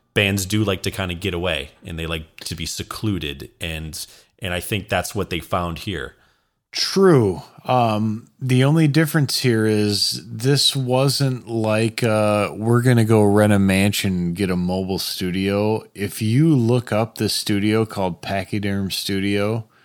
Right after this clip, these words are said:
Speaker 1: Mm-hmm.
Speaker 2: it, it is a proper studio, and it is impressive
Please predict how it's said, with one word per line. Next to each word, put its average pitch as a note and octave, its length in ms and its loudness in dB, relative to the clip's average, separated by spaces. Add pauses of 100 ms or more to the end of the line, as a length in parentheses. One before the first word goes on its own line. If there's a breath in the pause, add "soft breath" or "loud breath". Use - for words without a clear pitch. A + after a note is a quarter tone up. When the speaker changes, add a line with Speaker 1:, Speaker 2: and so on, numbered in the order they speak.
(100)
Speaker 1:
Mm-hmm. E2+ 200 -6 (520)
Speaker 2:
it, A2 220 -6
it D#3+ 280 2
is A#2+ 480 2
a F#2+ 260 -2
proper F#2+ 580 -2
studio, D#2+ 720 -2
and E2+ 200 -4
it G#2 160 -2
is G2 380 -2 (140)
impressive F2 1300 -4